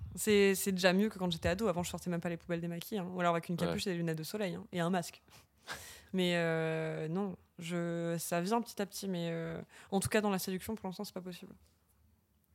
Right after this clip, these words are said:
Speaker 2: Oui, mais de toute façon, c'est comme, euh, comme tout dans la séduction, il faut que ça soit mieux dans ta vie personnelle
Speaker 1: Mm.
Speaker 2: avant de l'intégrer dedans.
Speaker 1: Ouais, bien sûr, ouais. On verra. Je travaille là-dessus aussi. Il y a beaucoup de choses à travailler.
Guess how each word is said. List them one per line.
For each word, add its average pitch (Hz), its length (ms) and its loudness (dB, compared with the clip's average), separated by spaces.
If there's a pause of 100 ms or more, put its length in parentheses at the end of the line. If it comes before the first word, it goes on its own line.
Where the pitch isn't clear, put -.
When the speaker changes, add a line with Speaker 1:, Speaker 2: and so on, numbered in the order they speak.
(460)
Speaker 2:
Oui, 107 120 6
mais - 40 6
de - 20 0
toute - 100 -4
façon, - 140 -6
c'est - 160 -6
comme, 76 260 -4
euh, - 220 -8 (180)
comme - 160 -4
tout - 80 -12
dans 90 80 2
la 78 60 0
séduction, 80 340 -4
il - 180 -6
faut - 120 -10
que - 80 -10
ça - 100 -10
soit 73 260 -2 (420)
mieux 95 180 0
dans 82 120 2
ta 80 140 0
vie 80 260 -4
personnelle 90 680 2
Speaker 1:
Mm. 151 200 -2 (140)
Speaker 2:
avant 85 160 2
de 80 80 -2
l'intégrer 76 380 -2
dedans. 82 260 -2
Speaker 1:
Ouais, 220 360 -2
bien 196 120 -6
sûr, 196 220 -10
ouais. 185 80 -10 (760)
On 190 60 -2
verra. 185 260 -2 (120)
Je - 100 -14
travaille 185 180 -8
là-dessus 185 240 0
aussi. 190 200 -8 (340)
Il 196 40 -4
y - 20 -2
a - 20 -2
beaucoup 208 200 -8
de - 40 -16
choses 202 160 -10
à 190 40 -10
travailler. 190 260 -12